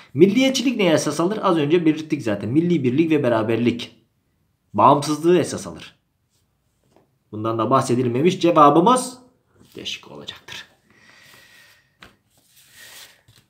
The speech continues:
Bu sorularımız A Y T'cilere özel sorulardı. Zaten,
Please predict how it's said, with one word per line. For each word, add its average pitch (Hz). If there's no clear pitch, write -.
Bu 107
sorularımız 214
A 131
Y 143
T'cilere 156
özel 127
sorulardı. 123
Zaten, 156